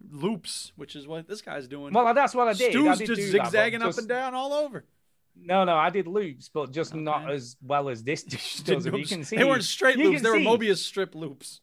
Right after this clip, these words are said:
Speaker 2: you can see this dude has actually mowed lawns in real life on one of
Speaker 1: Well,
Speaker 2: these.
Speaker 1: he's very, he's being very careful with his equipment. Yes.
Speaker 2: He is. He is. But yes, it, yeah, ultimately, it's kinda cool. It's very detailed. The shadows look
Speaker 1: It is
Speaker 2: great.
Speaker 1: detailed. The graphics
Speaker 2: The
Speaker 1: are
Speaker 2: environments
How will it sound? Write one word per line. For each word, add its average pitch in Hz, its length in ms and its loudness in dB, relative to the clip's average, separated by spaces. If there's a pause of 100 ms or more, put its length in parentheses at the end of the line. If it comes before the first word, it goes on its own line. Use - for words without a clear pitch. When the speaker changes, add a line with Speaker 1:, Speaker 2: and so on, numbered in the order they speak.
Speaker 2:
you 220 200 0
can 220 200 -2
see 247 280 -4
this 196 200 4
dude 185 380 -2
has 151 140 -2
actually 151 320 -2
mowed 143 320 -2
lawns 139 340 -4
in 127 180 -8
real 127 240 -2
life 139 300 2
on 110 120 -10
one 101 160 -8
of 98 80 -6
Speaker 1:
Well, - 140 -6
Speaker 2:
these. 294 80 -8
Speaker 1:
he's 226 160 -8
very, 247 280 2
he's 262 180 -6
being 302 240 -6
very 285 180 -2
careful 262 360 -6
with 247 160 -10
his 214 400 -14 (160)
equipment. - 480 -14
Yes. - 380 -18 (140)
Speaker 2:
He 120 120 -8
is. 131 280 -8 (420)
He 120 140 -6
is. 120 360 -8 (360)
But 208 160 4
yes, 220 300 2
it, 208 220 2
yeah, 214 240 2
ultimately, 139 680 -4
it's 143 220 -8
kinda 185 400 -2
cool. 175 240 -2
It's 135 160 -8
very 226 280 -2
detailed. 117 580 -10
The 117 80 -10
shadows 165 440 -2
look 160 120 -8
Speaker 1:
It 127 100 -12
is 120 60 -6
Speaker 2:
great. 127 400 0
Speaker 1:
detailed. 139 180 -10
The - 80 -18
graphics 135 140 -6
Speaker 2:
The 139 80 2
Speaker 1:
are 143 80 4
Speaker 2:
environments 160 440 2